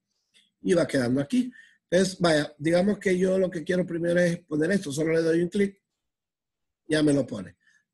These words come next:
Ah, pero este está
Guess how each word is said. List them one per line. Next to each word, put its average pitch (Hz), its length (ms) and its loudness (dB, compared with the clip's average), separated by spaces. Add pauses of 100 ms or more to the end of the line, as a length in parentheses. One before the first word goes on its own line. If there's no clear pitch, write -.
(1000)
Ah, 160 260 2
pero 143 140 0
este 143 220 -4
está 156 760 -2